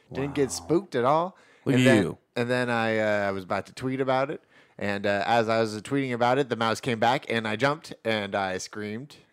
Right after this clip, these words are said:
Speaker 1: And that's when I realized that I'm not a grown-up, and I, everything's back as it was.
Speaker 2: I think that's a pretty normal reaction. I was actually, um, in the, in the far, far, far past, uh, was on a date once, and, uh, it was at a marina. And of course,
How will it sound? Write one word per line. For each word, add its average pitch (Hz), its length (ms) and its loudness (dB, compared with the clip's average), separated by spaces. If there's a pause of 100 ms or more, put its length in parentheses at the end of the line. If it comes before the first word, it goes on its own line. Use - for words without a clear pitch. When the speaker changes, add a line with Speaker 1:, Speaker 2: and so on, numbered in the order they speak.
Speaker 1:
And 95 320 -6
that's 101 240 -6
when 110 140 -8
I 104 40 -4
realized 107 500 -4
that 98 120 -6
I'm 113 160 -8
not 92 200 -8
a - 20 -14
grown-up, 76 420 -18
and 76 220 -16
I, 80 140 -16 (120)
everything's 85 460 -12
back 82 300 -14
as 80 160 -14
it 73 60 -14
was. 78 260 -20 (480)
Speaker 2:
I 170 80 4
think 196 140 4
that's 147 120 6
a 127 60 2
pretty 113 240 2
normal 104 320 -4
reaction. 95 420 -8 (340)
I 131 220 4
was 120 180 2
actually, 98 460 -6
um, 82 380 -10 (480)
in 107 140 -8
the, 101 200 -8
in 107 80 -6
the 98 80 -6
far, 120 380 6
far, 98 260 0
far 82 260 -2
past, 82 480 -6
uh, 90 360 -2
was 113 260 -2
on 104 140 -4
a 95 40 -8
date 123 280 -4
once, 101 340 -6
and, 104 340 -6
uh, 95 320 -4
it 107 60 -8
was 101 180 -4
at 101 300 -6
a 104 140 -8
marina. 135 480 0 (320)
And 131 100 -2
of 127 80 -6
course, 156 340 0